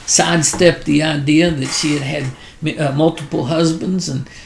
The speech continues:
and, uh, but he was caring to her and kind. And, uh, and then I find that Nicodemus came to him at night,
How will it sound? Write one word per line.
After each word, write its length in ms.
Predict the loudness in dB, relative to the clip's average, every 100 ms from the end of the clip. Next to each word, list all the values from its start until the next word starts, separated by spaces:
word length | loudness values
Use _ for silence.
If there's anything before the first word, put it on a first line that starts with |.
| -20 -12
and, 340 | -6 -4 -4
uh, 140 | -4 -4
but 200 | -4 -2
he 120 | 0
was 220 | 0 -2
caring 500 | -4 -6 -2 -2 -2
to 240 | -2 -4 -6
her 80 | -8
and 180 | -14
kind. 560 | -12 -8 -8 -8 -12 -18 -20 -20 -20 -20 -20 -20 -12
And, 360 | -8 -6 -4
uh, 240 | -4 -6 -10 -14 -20 -20 -16
and 120 | -2 4
then 140 | 6
I 100 | 4
find 460 | 0 -2 0 0 0
that 160 | 0
Nicodemus 680 | 0 2 4 4 6 4 0
came 300 | -2 -2 0
to 120 | 0
him 160 | -2 -4
at 120 | -6
night, 500 | -6 -6 -8 -14 -18